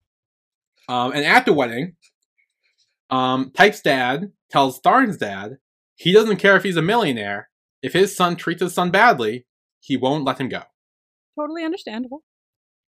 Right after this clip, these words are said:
Speaker 1: Fair.
Speaker 2: Definitely get it.
Speaker 1: And Tharn's dad says that he will tell Tharn and let him know that
Speaker 2: Yeah.
Speaker 1: he will,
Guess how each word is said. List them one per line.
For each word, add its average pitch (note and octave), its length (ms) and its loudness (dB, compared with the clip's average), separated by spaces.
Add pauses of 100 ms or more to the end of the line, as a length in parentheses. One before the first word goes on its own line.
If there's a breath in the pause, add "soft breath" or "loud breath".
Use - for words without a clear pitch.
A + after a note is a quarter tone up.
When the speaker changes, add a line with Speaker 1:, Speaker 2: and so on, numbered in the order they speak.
(200)
Speaker 1:
Fair. F3+ 180 0
Speaker 2:
Definitely B3+ 280 -12
get A3 160 -12
it. A3 100 -20 (600)
Speaker 1:
And D3+ 180 2
Tharn's D#3 340 2
dad D#3+ 320 2
says D#3 180 2
that C#3+ 120 4
he C3+ 60 -2
will C#3+ 160 0
tell D#3+ 180 2
Tharn A3 200 2
and A2+ 100 -2
let A#2 120 -2
him D3 40 -6
know E3 200 -4 (300)
that A#2+ 200 -4
Speaker 2:
Yeah. D#4 120 -6
Speaker 1:
he B2+ 60 -6
will, B2+ 260 -8